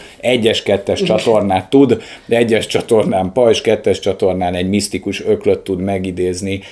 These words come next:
Speaker 1: de ez egy ilyen kis fegyver, amit a kék, kék bogár elődjének az arzenájából szereznek meg. Hát,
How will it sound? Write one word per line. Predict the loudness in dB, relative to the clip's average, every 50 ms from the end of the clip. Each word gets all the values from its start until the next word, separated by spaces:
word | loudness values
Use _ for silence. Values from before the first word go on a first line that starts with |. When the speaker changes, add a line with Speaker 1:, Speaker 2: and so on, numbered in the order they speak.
| -20 -20 _ _
Speaker 1:
de | -6 -6
ez | -4 -2
egy | -2 -2 -2
ilyen | -4 -4 -4 -6
kis | -8 -8 -6 -2
fegyver, | 0 0 0 0 0 0 0 0 0
amit | -2 -4 -6 -6 -2 0
a | 2 4 4 2 0 -2 -10 -20 -20 _ -14 -6
kék, | -2 0 0 0 -2 -6 -10 -12 -14 -18 -18 _ -18 -10
kék | -6 -2 0 0 0 -2 -4
bogár | -4 0 0 2 4 4 4 4 4 2 0 -2 -4
elődjének | -6 -4 -2 -2 -2 -2 -2 -4 -4 -4 -2 -2 -4 -4 -4 -4
az | -4 -4 0
arzenájából | 0 0 0 -2 -4 -4 -4 -4 -4 -2 -2 -4 -4 -4 -4 -4
szereznek | -2 0 0 2 2 0 -2 -4 -6 -8 -4
meg. | -4 -2 -2 -2 -4 -8 -16 -20 -20 -20 -20 _ _ _
Hát, | -10 -8 -4 -2 0 0 0 0 -2 -4 -10